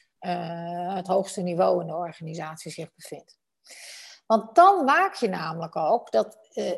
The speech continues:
in de formulering van plannen in het verlengde kunnen liggen van die meerjarenkoers, van die meerjaren, eh, doelstellingen. Eh,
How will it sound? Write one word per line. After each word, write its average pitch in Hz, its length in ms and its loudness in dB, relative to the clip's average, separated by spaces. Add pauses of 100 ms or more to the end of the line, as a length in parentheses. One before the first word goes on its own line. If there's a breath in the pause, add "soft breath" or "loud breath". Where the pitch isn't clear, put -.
in 277 360 0
de 208 120 0
formulering 220 720 4
van 165 340 -8
plannen 294 680 -2 (520 loud breath)
in 320 240 0
het 240 160 0
verlengde 240 560 2
kunnen 160 340 -6
liggen 156 320 -10
van 311 240 -2
die 240 120 -2
meerjarenkoers, 175 1000 -6 (120)
van 277 220 0
die 247 120 0
meerjaren, 185 720 -2 (120)
eh, 165 640 -10
doelstellingen. 170 800 0 (680 loud breath)
Eh, 165 880 -8